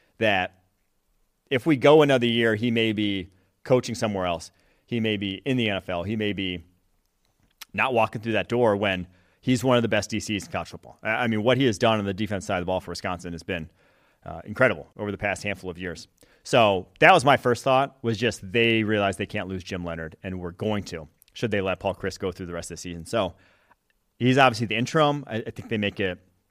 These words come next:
full-time once the season's end, is over, but interested to hear, um, from other, uh, you know, Wisco fans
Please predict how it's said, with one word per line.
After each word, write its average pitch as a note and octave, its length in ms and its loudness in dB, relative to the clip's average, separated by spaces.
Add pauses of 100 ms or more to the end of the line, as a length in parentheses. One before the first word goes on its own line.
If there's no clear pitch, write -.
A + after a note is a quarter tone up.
(600)
full-time B2 480 0
once A#2 140 -6
the - 40 -16
season's A2+ 380 -6
end, C3 200 -4 (380)
is A#2 140 -2
over, C3+ 260 4
but G2 320 2 (500)
interested A2+ 380 -2
to G2 60 -4
hear, F#2+ 480 0 (240)
um, E2 320 -16 (340)
from A2 180 0
other, F#2 240 0 (480)
uh, E2+ 140 -18
you E2 80 -18
know, D#2 160 -20 (420)
Wisco G#2+ 320 -2
fans E2 380 -10